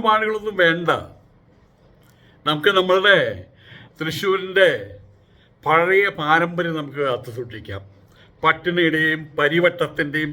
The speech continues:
തൊഴിലില്ലായ്മയുടെ, തൊഴിലില്ലായ്മയുടെയും ആ പഴയ പൈതൃകം ഉണ്ടല്ലോ, അതിങ്ങനെ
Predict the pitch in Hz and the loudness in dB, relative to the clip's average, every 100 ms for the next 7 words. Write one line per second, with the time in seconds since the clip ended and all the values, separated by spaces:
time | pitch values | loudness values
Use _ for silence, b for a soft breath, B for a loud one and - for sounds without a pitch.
0 | 147 160 170 185 170 156 151 156 156 196 | -6 -4 0 2 4 2 2 -4 -6 -6
1 | 160 160 175 170 160 160 160 165 165 165 | -4 -2 0 2 2 2 -2 -2 -4 -10
2 | B B - 156 160 160 156 175 180 175 | B B -6 -4 0 2 4 4 2 0
3 | - 147 160 165 185 180 156 139 110 - | -6 -2 0 0 0 0 -2 -4 -6 -6
4 | 127 156 175 180 175 170 | -4 -4 -4 -4 0 2